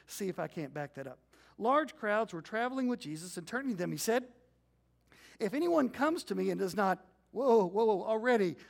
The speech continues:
I have a word circled in my Bible, "hate." Our Savior teaches us to hate. Listen, let's, let's stay with it. Anybody besides me at some point in your journey ever wondered what this means? Hate his father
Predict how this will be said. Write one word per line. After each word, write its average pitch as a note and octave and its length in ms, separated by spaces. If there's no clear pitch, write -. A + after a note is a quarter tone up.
I G#3+ 100
have G#3 160
a F#3+ 40
word G3 280
circled F#3 380
in E3+ 100
my E3+ 160
Bible, D3+ 400
"hate." - 500
Our D#3 80
Savior F#3 480
teaches F#3 400
us G3+ 100
to D#3 120
hate. F3+ 320
Listen, D#4 260
let's, G3+ 220
let's F3+ 140
stay A#3+ 140
with C#4 140
it. - 60
Anybody D#4+ 340
besides A#3+ 420
me A#3+ 240
at - 140
some D4+ 240
point C#4 240
in A3 40
your A3+ 100
journey G3 360
ever B3 220
wondered F#3+ 400
what G3+ 220
this F#3 240
means? B2+ 380
Hate C4 300
his F3+ 240
father F#3+ 540